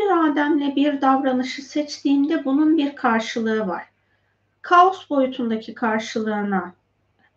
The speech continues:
günah dersem kaosun alt boyutlarındaki,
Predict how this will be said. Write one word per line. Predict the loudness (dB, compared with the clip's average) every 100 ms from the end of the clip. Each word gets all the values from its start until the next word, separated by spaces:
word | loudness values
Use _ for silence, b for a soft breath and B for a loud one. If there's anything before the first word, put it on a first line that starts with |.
| -8
günah | -4 0 2 2 2
dersem | 4 4 2 -2 -2 -4 _
kaosun | -10 -6 -6 -6 -8
alt | -8 -8
boyutlarındaki, | -10 -10 -6 -8 -6 -10 -12 -14